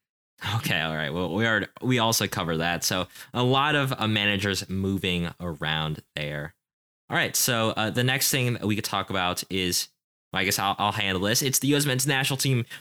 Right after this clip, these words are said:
beating Mexico three times in one calendar year. First time in, like, sixty-something years that a team in this particular series, U S A versus Mexico, beat the other team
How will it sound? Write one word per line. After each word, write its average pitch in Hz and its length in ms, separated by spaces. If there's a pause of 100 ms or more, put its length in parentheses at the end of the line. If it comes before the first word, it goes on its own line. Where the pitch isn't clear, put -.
(120)
beating 147 300
Mexico 135 400
three 143 280
times 123 440 (300)
in 127 160
one 127 200
calendar 107 420
year. 87 420 (1000)
First 185 180
time 139 180
in, 113 60
like, 92 260 (420)
sixty-something 107 920
years 92 360
that 90 220 (380)
a 107 120
team 127 340
in 104 200
this 120 200
particular 107 440
series, 87 420
U 101 140
S 92 120
A 98 80
versus 87 240
Mexico, 85 540 (460)
beat 143 220
the 113 120
other 104 200
team 95 360